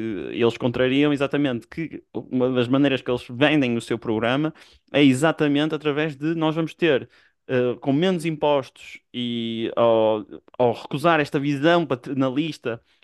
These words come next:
do P S de escolher a dedo quais é que são os setores económicos, nós vamos conseguir fazer co-, com que haja este, co-, este crescimento maior. E a minha pergunta é, tu o que é que achas destes números de crescimento económico e até da sua ousadia, por assim dizer,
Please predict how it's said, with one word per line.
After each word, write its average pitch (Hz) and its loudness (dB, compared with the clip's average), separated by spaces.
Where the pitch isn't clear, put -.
do 131 0
P 139 2
S 143 2
de - -14
escolher 135 2
a 123 6
dedo 123 2
quais 127 -6
é 123 -4
que - -20
são 139 -2
os 123 -4
setores 123 -4
económicos, 139 -2
nós 143 4
vamos 151 2
conseguir 147 -2
fazer 147 -6
co-, 131 -10
com 143 0
que 131 -6
haja 135 0
este, - -6
co-, 139 0
este 131 -4
crescimento 131 -4
maior. 127 2
E 185 0
a 208 6
minha 202 4
pergunta 170 0
é, 120 0
tu - -8
o 156 -8
que - -10
é 160 -6
que - -4
achas 160 -2
destes 147 -4
números 143 2
de 131 0
crescimento 131 -4
económico 139 -2
e 135 0
até 135 0
da 127 -4
sua 139 0
ousadia, 139 0
por 127 -8
assim 127 -6
dizer, 123 -4